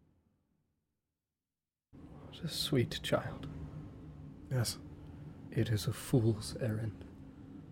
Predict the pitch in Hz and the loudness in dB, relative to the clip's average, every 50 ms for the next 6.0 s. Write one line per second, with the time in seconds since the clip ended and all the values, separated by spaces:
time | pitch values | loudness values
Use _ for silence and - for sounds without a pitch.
0 | - - - - - - - - - - - 131 123 127 131 120 120 120 - - | -14 -14 -16 -16 -18 -18 -20 -20 -10 -2 0 4 6 6 6 6 6 4 6 6
1 | 135 127 123 120 113 - - - 120 113 - - - - - - - - - - | 8 8 8 8 6 4 4 4 4 4 4 0 -4 -12 -10 -10 -12 -12 -12 -14
2 | - - - - - - - - - - - - - _ _ _ - - _ _ | -16 -16 -18 -18 -20 -20 -20 -20 -20 -20 -20 -20 -20 _ _ _ -20 -20 _ _
3 | _ _ - - - - - - - - - - - - - - - - - - | _ _ -20 -18 -16 -16 -16 -16 -16 -16 -16 -16 -16 -16 -16 -16 -14 -14 -16 -16
4 | - - - - - - - - - - - - - - - - - - - - | -16 -16 -16 -16 -16 -16 -18 -18 -18 -18 -20 -20 -20 -20 -20 -20 -20 -20 -20 -10
5 | - - 147 147 156 160 156 151 147 147 139 123 127 127 127 123 123 120 113 | 2 8 10 10 12 12 12 12 12 12 12 10 10 10 10 10 10 10 8